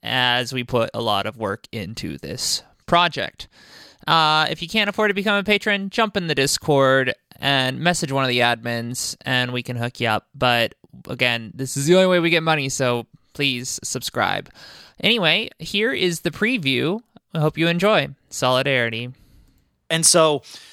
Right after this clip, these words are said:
Speaker 2: uh, Ted Solander, one of the rank and file leaders of the strike movement, recalled fifty years later an incident during the strike by women workers demonstrating the militant mood in the city.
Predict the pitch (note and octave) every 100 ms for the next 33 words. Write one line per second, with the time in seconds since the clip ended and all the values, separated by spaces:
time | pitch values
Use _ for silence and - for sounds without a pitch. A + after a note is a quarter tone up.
0 | - - _ - D3 C#3 G#3+ A3 - E3+
1 | E3+ G3 D3+ C#3 C#3+ D#3 C#3 C3+ D#3 E3
2 | D3+ - D3+ C#3+ B2+ C#3+ B3 G3 C#3 B2+
3 | - C3+ B2+ B2+ B2 A2+ A#2 - B2 D#3+
4 | D3+ C3+ G#3 G3+ G#3 F#3 E3+ C#3 C#3+ B2+
5 | A2+ - D3+ G3 A#3 A#3+ G3+ C#3 C#3 G#3+
6 | B3 G3+ - E3 D#3 C#3 B2+ C3+ C4+ G#3
7 | C#3 B2+ C3 A#2 - D#3+ G3+ F#3+ E3 D#3
8 | D3 C3 C3 C#3+ C3+ C3 A#2 C3 A2+ G#2
9 | A2+ A2 - A2+ D2+ A2